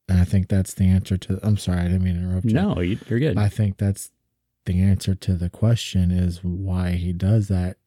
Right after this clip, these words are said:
Speaker 1: Is it so we can see what is truly in our hearts?
Speaker 2: Bingo. I think the whole purpose of what he did with Hezekiah and what he does with any of us when he tests us,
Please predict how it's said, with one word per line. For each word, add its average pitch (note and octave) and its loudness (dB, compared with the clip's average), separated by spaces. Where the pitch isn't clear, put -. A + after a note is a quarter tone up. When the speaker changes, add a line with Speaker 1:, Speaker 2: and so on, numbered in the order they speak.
Speaker 1:
Is F#2 -6
it F#2 -6
so F2+ -2
we G#2 2
can F#2 2
see F2 -4
what F#2 -2
is F2 -4
truly F2+ 0
in E2+ 0
our D#2+ -2
hearts? - -12
Speaker 2:
Bingo. F#2 0
I - -4
think G#2 2
the G2+ 0
whole A#2+ 0
purpose A#2+ 0
of F#2+ -2
what F#2+ 0
he F#2+ -4
did F#2 0
with F2+ -4
Hezekiah F#2 -2
and F2 -2
what F2+ -4
he F#2+ -6
does F2+ -2
with F2+ -6
any G#2 2
of E2 -2
us D#2+ -6
when E2+ -2
he D#2+ -4
tests - -6
us, - -4